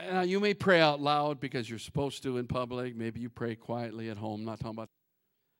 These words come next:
'cause, you know, when you're in private, it's kinda hard to impress God if you're trying. But it's a lot, but it's pretty easy once you learn how to do it.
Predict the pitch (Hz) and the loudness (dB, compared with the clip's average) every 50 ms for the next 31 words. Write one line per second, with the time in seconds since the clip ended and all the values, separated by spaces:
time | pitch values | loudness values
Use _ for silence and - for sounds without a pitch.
0 | _ _ _ _ _ _ - - 190 170 - - _ - 156 180 190 170 156 175 | _ _ _ _ _ _ -6 -6 -6 -6 -6 -10 _ -10 -4 -2 0 0 2 0
1 | 185 196 240 311 330 247 - - - - - _ _ _ - 170 160 135 117 - | 0 0 0 0 -2 -2 -6 -8 -18 -20 -20 _ _ _ -4 -4 -4 -4 -2 -4
2 | - - 190 190 185 160 131 117 117 117 - 107 - - - - 285 294 262 139 | -2 0 2 4 4 4 4 2 0 -6 -6 -10 -10 -8 -6 -6 -6 -4 -6 -8
3 | - - 202 190 156 127 135 110 107 98 - _ - 139 135 120 - - - _ | -4 0 0 0 0 0 -4 -6 -6 -8 -12 _ -4 -4 -2 -2 -4 -6 -10 _
4 | - 120 107 104 - - 71 - _ _ _ _ _ _ _ _ _ _ _ _ | -10 -10 -10 -10 -10 -12 -12 -14 _ _ _ _ _ _ _ _ _ _ _ _
5 | _ _ _ _ _ _ _ _ _ _ _ _ - 139 - - 120 110 - - | _ _ _ _ _ _ _ _ _ _ _ _ -10 -10 -8 -8 -12 -6 -4 2
6 | - 143 123 107 95 92 - - - - _ _ _ _ _ _ _ _ _ _ | 2 2 2 2 -2 -6 -12 -14 -16 -20 _ _ _ _ _ _ _ _ _ _
7 | _ _ _ _ _ _ _ _ _ _ _ _ _ _ - 190 185 170 - - | _ _ _ _ _ _ _ _ _ _ _ _ _ _ -2 0 0 0 -2 -4
8 | - 160 151 170 220 254 240 - 151 208 208 214 233 - - _ _ - - - | -6 -4 -2 0 0 0 0 0 0 0 0 0 -2 -2 -12 _ _ -10 -2 0
9 | 330 277 247 202 - 214 254 285 285 269 214 - 127 131 127 120 147 180 - - | 0 0 0 -4 -6 -4 -2 -2 -2 -2 -4 -6 -6 -6 -4 -2 0 0 0 -2
10 | - 139 143 131 131 143 180 208 196 175 151 135 123 120 113 107 127 135 127 110 | -4 -6 -4 -2 2 2 4 4 6 4 4 2 0 -4 -6 -8 -6 -8 -8 -8
11 | 101 101 160 180 131 101 113 - | -4 2 2 2 2 2 -4 -12